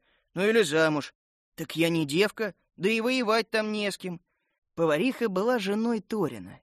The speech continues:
и носила необычное среди гномов имя Офелия. Все шесть лет она пыталась закормить меня насмерть, утверждая, что ребенок такой худой, того, гляди, ветром сдует, и всегда подсовывала мне сладости.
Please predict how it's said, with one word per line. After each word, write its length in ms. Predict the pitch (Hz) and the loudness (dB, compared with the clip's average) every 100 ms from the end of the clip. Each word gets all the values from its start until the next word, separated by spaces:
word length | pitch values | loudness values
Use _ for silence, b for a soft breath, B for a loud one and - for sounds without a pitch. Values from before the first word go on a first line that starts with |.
| 160 | -2
и 60 | |
носила 360 | 165 151 151 160 | 0 2 0 2
необычное 640 | 151 147 143 143 - 135 | 4 2 2 -2 -4 -4
среди 360 | 131 135 127 123 | -4 -6 -6 -6
гномов 380 | 123 175 247 240 - | -2 0 0 0 -4
имя 380 | 190 214 226 214 _ | -2 2 0 -2 _
Офелия. 800 | 151 151 - 208 175 78 82 - _ _ _ _ _ | 0 0 -4 -2 -2 -4 -12 -20 _ _ _ _ _
Все 280 | - - 196 | -8 0 0
шесть 360 | - 180 156 160 | 0 -2 -4 -2
лет 260 | 180 214 | 0 0
она 220 | 185 175 | 0 -2
пыталась 460 | 170 160 165 170 151 | -4 -2 0 0 -2
закормить 680 | 143 151 170 156 160 170 - | -6 -4 0 0 0 -2 -2
меня 260 | 156 151 | -2 0
насмерть, 580 | 147 165 180 - 120 - B B | 0 0 -2 -4 -10 -14 B B
утверждая, 640 | 165 175 185 160 190 208 | -6 -2 -2 2 2 4
что 160 | 175 180 | 2 -2
ребенок 440 | 180 190 208 185 | 0 2 0 0
такой 340 | - 160 240 220 | -2 -4 -2 -6
худой, 540 | - 156 202 262 151 B B | -6 -4 0 0 -2 B B
того, 260 | 170 233 | 2 2
гляди, 380 | 214 220 202 233 | 0 -2 -2 0
ветром 420 | 233 220 147 147 | 2 2 0 -2
сдует, 480 | 131 131 113 98 _ _ _ | -2 -6 -10 -14 _ _ _
и 80 | 160 | -4
всегда 400 | - 139 143 170 | -2 -2 0 2
подсовывала 680 | 180 156 - 147 156 147 139 | 2 0 0 0 0 0 -2
мне 200 | 131 131 | -2 -4
сладости. 600 | - 117 - - - | -8 -10 -14 -16 -18